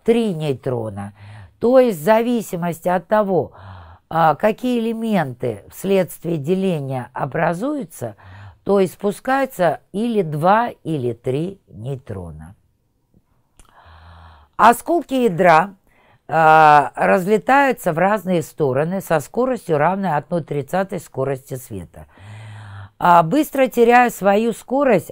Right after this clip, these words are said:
они отдают энергию окружающей среде. Для того, чтобы лучше понять величину этой энергии,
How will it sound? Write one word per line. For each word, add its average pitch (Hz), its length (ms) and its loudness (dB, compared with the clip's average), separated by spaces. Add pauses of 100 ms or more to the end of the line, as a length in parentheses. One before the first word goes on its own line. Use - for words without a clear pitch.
они 190 420 -2
отдают 170 640 -2
энергию 160 760 0 (400)
окружающей 160 840 0
среде. 101 640 -8 (340)
Для 175 140 -2
того, 262 340 0
чтобы 240 300 -4
лучше 247 480 -2
понять 185 560 0
величину 175 560 -4
этой 170 240 -2
энергии, 180 580 -4